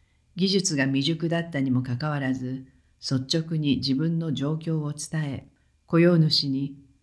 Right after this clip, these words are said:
「私は新米です。他の人が一時間十二元、約二百四十八円で働いているなら、私も一時間十二元で働いてもよいでしょうか？」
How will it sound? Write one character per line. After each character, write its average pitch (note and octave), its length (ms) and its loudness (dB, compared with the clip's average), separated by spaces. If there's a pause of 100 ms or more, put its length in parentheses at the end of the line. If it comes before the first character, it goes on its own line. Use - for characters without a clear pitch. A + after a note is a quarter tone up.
(200)
「私 F#3+ 380 0
は E3+ 120 2
新 E3 280 2
米 E3 200 0
で C#3 160 -4
す。 - 260 -6 (560)
他 C#3+ 240 2
の E3+ 100 6
人 D#3+ 260 2
が C#3 280 -4
一 E3+ 240 0
時 F#3 180 -2
間 C#3 360 -2
十 E3 240 0
二 E3+ 180 2
元、 C3+ 300 0 (480)
約 F#3+ 320 -4
二 C3+ 180 0
百 D#3+ 240 -4
四 D#3 260 -2
十 C#3 220 -4
八 B2 400 -6
円 C#3+ 220 -4
で C3 220 -6 (200)
働 E3+ 400 2
い E3+ 60 -6
て E3 80 -6
い D3 80 -6
る C#3+ 100 -8
な B2+ 140 -6
ら、 A#2 240 -6 (320)
私 F3+ 400 -2
も F3 240 -2
一 D3+ 240 -4
時 D#3+ 120 -4
間 C#3 300 -4
十 E3 180 0
二 F3+ 140 6
元 E3+ 220 0
で C3+ 80 -2
働 D3+ 360 -4
い D#3 40 -6
て D#3 100 -6
も C#3 120 -2
よ E3 140 -2
い E3+ 60 -2
で D3 100 -2
し C3+ 140 -2
ょ A#2+ 60 -2
う A#2+ 40 -4
か？」 C3 260 -6